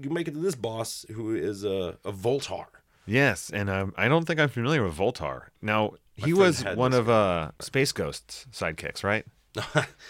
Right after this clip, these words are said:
Speaker 1: was Moltar.
Speaker 2: Oh,
Speaker 1: Close,
Speaker 2: okay.
Speaker 1: though, but
Speaker 2: Bummer.
Speaker 1: Now, this guy, much like a raptor
Speaker 2: I was gonna say, I thought we already fought this
Speaker 1: <laughs>
Speaker 2: guy,
Speaker 1: No, he,
Speaker 2: Raptor. <laughs>
Speaker 1: he has a big vulture. Um, and this guy,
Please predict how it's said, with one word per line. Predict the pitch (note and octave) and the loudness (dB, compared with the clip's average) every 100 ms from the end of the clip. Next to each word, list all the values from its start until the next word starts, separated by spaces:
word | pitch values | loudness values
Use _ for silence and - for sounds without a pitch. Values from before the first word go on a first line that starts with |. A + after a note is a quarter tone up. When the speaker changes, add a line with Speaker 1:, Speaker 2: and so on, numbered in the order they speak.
| - | -8
Speaker 1:
was | B2 A2+ | -4 -2
Moltar. | A#2+ G2+ - E2 - | -2 -4 -4 -4 2
Speaker 2:
Oh, | A#2+ A2 | 6 6
Speaker 1:
Close, | G#2 | 6
Speaker 2:
okay. | F2 | 0
Speaker 1:
though, | D#2+ D#2 | 0 -2
but | E2+ | 0
Speaker 2:
Bummer. | A#2 E2+ D2 - _ - | 0 0 -6 -16 _ -2
Speaker 1:
Now, | B2 | 0
this | D3 - | 0 2
guy, | D#3 C#3 C3+ - - | 2 4 0 -2 -4
much | B2+ F3+ | 0 2
like | F#3 D#3 B2 | 2 -2 -2
a | B2 A2 | -2 -2
raptor | A#2+ D#3 - F2+ C3+ | -2 -4 -4 -6 0
Speaker 2:
I | A#2+ | 0
was | B2+ | 4
gonna | C3+ | 2
say, | - - | 2 0
I | B2 | 2
thought | E3 | 8
we | D#3 | 8
already | C3 | 10
fought | C#3+ C3+ | 10 8
this | F#2+ | 6
Speaker 1:
<laughs> | C3 | 2
Speaker 2:
guy, | F2 E2 | 4 8
Speaker 1:
No, | A#2 A#2+ | 10 10
he, | - | 8
Speaker 2:
Raptor. | - - C3 A#2+ | 2 2 2 4
<laughs> | |
Speaker 1:
he | |
has | C3 C3 | 2 2
a | B2 | 2
big | C#3+ A#2 | 2 4
vulture. | A#2 D3+ - G2+ A2+ E2+ | 4 4 4 -2 -2 -4
Um, | G2+ G#2 G2 | -8 -8 -8
and | G2 | -4
this | B2+ - | -2 -2
guy, | A#2+ A2 A2 | -2 -2 -2